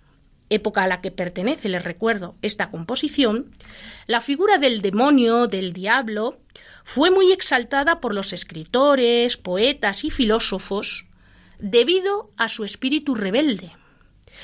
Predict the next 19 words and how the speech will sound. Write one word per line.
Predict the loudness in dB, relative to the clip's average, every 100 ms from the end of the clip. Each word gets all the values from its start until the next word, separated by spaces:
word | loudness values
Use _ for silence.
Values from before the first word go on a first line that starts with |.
| -16 0
Pero | 2
aquí, | 4 2
sin | 2 4
embargo, | 6 6 4 2 0 -2 -2
hemos | -2 0
dicho | -2 -2 -2
que | 2 0 -2
el | -2 0 0
protagonista | 0 0 0 -2 2 2 2 -2 -6 -8 -10 -20 -20 -20
no | 0 4 6 4 2
es | 0 0
Luzbel, | -4 -4 -8 -8 -16 _ _ _ _ _ _ _ _ _ _ _ _ _ _ _ _
sino | -4 0 2 2
que | 0 0 0
es | 0 -4
el | -2
arcángel | -2 0 0 0 -4
San | -8 -6 -8
Miguel, | -4 -2 -4 -6